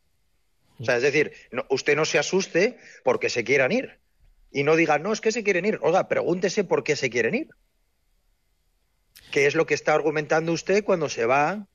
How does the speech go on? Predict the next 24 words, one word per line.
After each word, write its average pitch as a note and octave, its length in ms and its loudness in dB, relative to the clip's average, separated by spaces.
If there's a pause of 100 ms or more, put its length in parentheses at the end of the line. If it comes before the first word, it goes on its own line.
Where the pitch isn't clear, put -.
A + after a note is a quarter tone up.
(260)
las, B2 440 0
eh, A#2 320 4
figuras, C3 640 2 (340)
eh, E2 160 -10
juveniles E3 800 2
de, A2+ 320 0
de B2 140 2
la A#2+ 100 4
base, F3+ 420 0 (280)
equipos B2 340 -6
como A#2+ 160 -2
el A2+ 60 0
Villarreal? A#2 380 2
"No, F#3+ 120 2
es G3 80 0
que - 80 -4
entiendo, G3+ 320 -2
es B2 60 -6
que C#3+ 100 -4
viendo E3+ 220 -2
lo G#3+ 100 4
que G#3 100 0
hay D#3+ 140 2
aquí, D3 380 -2